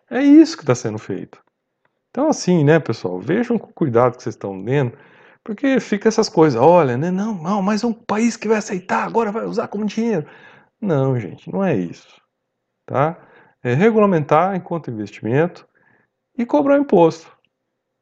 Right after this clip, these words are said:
né? Você pagar seu impostinho lá, esse vai acontecer, né? Aconteceu aí, tava o maior migue aí sobre o Paraguai, que é o Paraguai, isso aqui. Aí na hora que virou a lei, né, que é, que é regulamentar e ia cobrar imposto, né, que a pessoa ia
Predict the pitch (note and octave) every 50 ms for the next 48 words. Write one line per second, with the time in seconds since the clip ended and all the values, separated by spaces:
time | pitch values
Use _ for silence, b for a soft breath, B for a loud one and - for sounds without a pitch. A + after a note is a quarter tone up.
0 | _ _ _ _ - C3+ D3 E3 A#3+ C4 B3 B3+ - - - B3+ A#3+ - B3+ B3+
1 | B3 B3+ B3 B3 C#4+ B3 - B3 - - - - F#3+ F3+ F3+ E3+ C#3 A#2 A#2+ B2
2 | A#2 A2+ A2 A2 B2+ D#3+ G3+ G3+ - - - D3 - D3 C#3+ C#3+ - - A#2 G2+
3 | G2 G2+ B2+ E3 G#3 A3 B B B B B B B B - C4 B3+ - - C#4+
4 | C#4+ C4+ A#3+ B3 B3 - A3 G3+ G3+ G#3 F#3+ F#3 E3+ F3 G3 A3 A3 G3+ B B
5 | B B B B C3 C3 D#3 F3+ F3+ C3+ A2+ A2+ A#2+ C3+ D3+ C#3+ C3+ - D3+ C#3+
6 | C#3+ C3 - C3+ B2+ A#2+ G#2+ - - F2+ - - B2 C3+ C3+ C3 B2+ A#2 A2 -
7 | - D#3+ E3 - F#3+ F#3 E3 C#3 C#3 D3 E3 F#3 G3 F#3+ E3+ E3+ D3 - F3+ F3+
8 | E3 C#3+ C#3+ D3 E3+ G3+ A3+ A3+ - G#3+ F3 E3+ F#3 F3+ F3 E3 C#3+ B2+ B2 A#2+
9 | A2+ G#2+ A2 A2 A#2 B2+ C3 - - A2 G#2 G2+ G2 G2 B B B B B B
10 | B B _ _ - - G#2 G2+ G2+ G2 G2 F#2+ F2+ A2 A2 A2 A#2 A2+ A2 A2+
11 | G#2+ G#2+ A2 A2+ A2 G#2+ G#2+ G#2+ G#2 G2+ - A#2+ A2 G#2+ A2 A2 A2+ G#2+ - -
12 | B2 C#3 E3+ F#3 F#3 F3 - - - A2 G#2+ A2+ C3 D3+ D#3 D3+ - A#2+ - B2+
13 | - - A2+ G#2+ G#2+ G#2 -